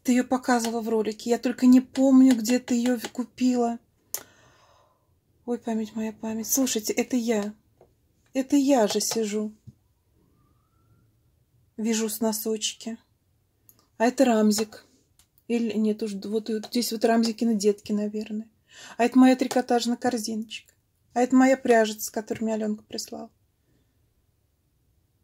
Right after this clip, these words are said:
Я в шоке. Я помню. Я помню, ты показывала эту. Это же ведь кто-то пользовался. Это же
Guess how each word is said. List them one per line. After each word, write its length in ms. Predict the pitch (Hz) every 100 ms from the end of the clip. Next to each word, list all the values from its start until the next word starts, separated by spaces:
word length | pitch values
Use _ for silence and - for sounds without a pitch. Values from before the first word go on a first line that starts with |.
| _ _ _ _ _ _ _ _ _ _ _ _
Я 340 | - - 226 240
в 160 | -
шоке. 960 | - - - 233 226 220 - - 220 -
Я 280 | 214 254 254 - - -
помню. 600 | 269 277 277 247 220 220 214 _ _ _ _ _ _ _ _ _ _ _ _ _ -
Я 160 | 233
помню, 400 | 240 - 269 262
ты 120 | 262 220
показывала 800 | 247 233 262 269 240 240 240 233
эту. 420 | 240 247 247 240 - _ _ _ _ _ -
Это 240 | 214 226
же 80 | 220
ведь 160 | 214 -
кто-то 360 | - 240 233
пользовался. 960 | 208 196 190 196 233 254 254 - 226 214 - _ _
Это 260 | 240 247 247
же 180 | 214